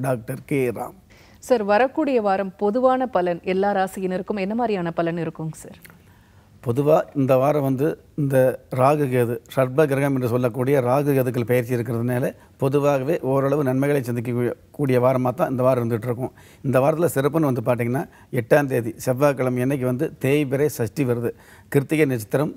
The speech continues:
Speaker 1: தேய்பிறை சஷ்டி வர்றதுனால அன்னைக்கு விசேஷமான நாள். அதாவது கஷ்டங்களை வந்து தீர்க்கறதுக்கான பிரார்த்தனை, அல்லது புத்திர சம்பந்தப்பட்ட வகையில புத்திர பேரு கிடைக்கிறதுக்கான பிரார்த்தனை, அல்லது கிடைச்ச புத்திர பேரு வந்து பாத்தீங்கன்னா உங்களுக்கு பிள்ளைகள் வகையில தொல்லை இருந்துன்னு வைங்களேன், அந்த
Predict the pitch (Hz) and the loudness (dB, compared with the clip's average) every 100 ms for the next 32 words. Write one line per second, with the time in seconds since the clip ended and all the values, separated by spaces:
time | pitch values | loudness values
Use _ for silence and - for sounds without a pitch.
0 | 180 139 151 143 - 117 - 139 123 117 | -2 0 2 0 0 -4 -2 0 0 -2
1 | 120 127 175 - - - 131 117 139 165 | -2 -2 -4 -6 -8 -2 -2 0 -2 -2
2 | 123 147 123 135 131 117 120 - - - | 2 2 2 0 0 0 -2 -6 -18 -12
3 | - 139 135 143 120 - 170 151 143 135 | 0 2 2 0 -2 0 0 2 0 0
4 | 135 120 135 131 120 127 120 120 117 117 | -2 0 0 0 0 -2 0 -2 -2 -4
5 | 113 - - - - 139 143 139 135 120 | -4 -6 -16 -6 0 0 0 -2 0 2
6 | 151 147 139 123 127 131 131 143 127 120 | 2 2 -2 0 0 0 2 0 0 0
7 | 143 123 135 131 123 120 127 120 123 117 | -2 2 0 2 0 0 0 0 -2 -2
8 | 123 113 131 120 - - - 135 135 143 | -2 -4 -6 -8 -10 -20 -10 -4 -2 0
9 | 143 151 160 139 123 143 135 135 127 131 | -2 0 0 0 2 2 0 -2 -2 -2
10 | 127 127 139 135 131 123 135 143 147 139 | -2 -2 -2 -2 -2 -2 0 0 2 0
11 | 131 135 - 135 147 131 127 123 123 127 | 0 0 0 2 2 0 -2 -2 -2 -2
12 | - - 156 | -4 -10 -6